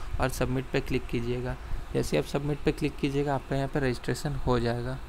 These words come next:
ऊपर का details फिलअप कर लीजिएगा, ओटीपी डाल दीजिएगा। ओटीपी डालने के बाद submit पे आपको click करना है captcha code डालने के बाद। अब ध्यान देंगे आपके सामने यहाँ पे आपका रजिस्ट-, user आईडी और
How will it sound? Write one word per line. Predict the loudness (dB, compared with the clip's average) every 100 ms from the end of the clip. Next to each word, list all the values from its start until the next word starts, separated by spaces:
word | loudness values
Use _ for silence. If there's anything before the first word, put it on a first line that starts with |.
| -6 -6 -6 -8 -10 -10 -10 -6
ऊपर | 0 2 4
का | 2
details | 0 0 0 0
फिलअप | 0 0 2
कर | 0
लीजिएगा, | 2 2 0 2
ओटीपी | 2 0 0 0
डाल | 2 2 2
दीजिएगा। | 0 0 0 0
ओटीपी | -2 -2 -2 0
डालने | 0 0 0
के |
बाद | 0 0
submit | -2 0 0 0
पे | -2
आपको | -2 -4
click | -2 -4 -2
करना | -2 0 -2
है | -2 -4 -6 -10 -4
captcha | -2 -2 -2
code | 0 -2 -2 -2
डालने | 2 2 0
के | -2 -2
बाद। | -2 -4 -6 -10 -10 -10 -8 -8 -10 -10 -10 -4
अब | -2
ध्यान | 2 2 2
देंगे | 0 -2
आपके | -2 -2 -2
सामने | -2 0 0 0
यहाँ | 0
पे | 0
आपका | -2 0 -2
रजिस्ट-, | 0 -2 -4 -8 -8 -4
user | 0 0 0 0
आईडी | 0 0 0
और | 0